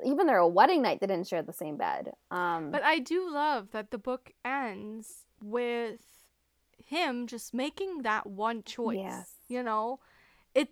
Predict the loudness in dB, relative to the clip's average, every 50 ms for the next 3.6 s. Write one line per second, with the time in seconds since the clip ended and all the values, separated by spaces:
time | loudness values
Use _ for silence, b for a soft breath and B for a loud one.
0 | _ _ _ -2 -2 -2 -4 -12 -6 -2 0 0 2 0 0 -2 -2 -4 -4 -2
1 | 0 2 2 2 0 -2 -4 -6 -4 -4 -2 -2 -4 -4 -6 -8 -10 -10 -12 -12
2 | -12 -12 -10 -10 -10 -8 -8 -8 -8 -8 -6 -4 -4 -4 -4 -4 -4 -2 0 0
3 | 2 2 2 0 0 0 0 2 2 0 0